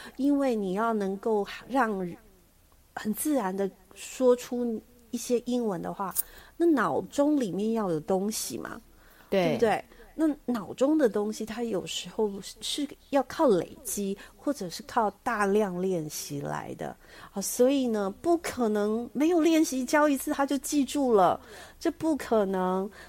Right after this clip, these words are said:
Speaker 1: 好，所以妮娜老师才会说，哎，有些片段呢，有些短文，我是会让学生去记忆，然后朗读它的。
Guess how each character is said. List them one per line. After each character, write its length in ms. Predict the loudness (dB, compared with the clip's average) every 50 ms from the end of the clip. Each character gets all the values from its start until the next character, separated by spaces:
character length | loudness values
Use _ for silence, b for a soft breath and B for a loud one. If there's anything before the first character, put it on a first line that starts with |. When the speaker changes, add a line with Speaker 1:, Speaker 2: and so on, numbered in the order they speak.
| B B
Speaker 1:
好， 180 | 0 0 0 0
所 180 | 0 0 2
以 100 | 2 2
妮 200 | 2 2 0 0
娜 100 | 2 2
老 160 | 2 0 0
师 160 | -2 -4 -8 -10
才 180 | -8 -6 -4
会 140 | -2 0 0
说， 240 | 0 0 0 0 0 2
哎， 100 | 0 -2 -4 B B B B
有 180 | 0 0 2
些 320 | 2 0 0 2 2 2 2 0
片 300 | -4 0 2 2 2 4
段 300 | 4 6 6 6 6 6 4
呢， 120 | 0 0 0
有 100 | 0 -2
些 160 | 0 -2 -2
短 260 | 0 0 0 0 0
文， 160 | 0 0 0
我 160 | 0 -2 -2
是 140 | -4 -4 -4
会 180 | -2 0 2 4
让 220 | 4 4 2 0
学 180 | -4 -4 -8 -8
生 240 | -2 0 0 0 0
去 160 | -2 -4 -6
记 300 | -4 -4 -2 0 0 0
忆， 220 | 0 0 -2 -4 B B B B B B
然 140 | -6 -6 -4
后 220 | -2 0 2 2
朗 180 | 2 0 -2 -4 -8 -12
读 180 | -10 -8 -8 -6
它 340 | -8 -8 -8 -4 -2 -2 -2
的。 180 | -2 -2 -6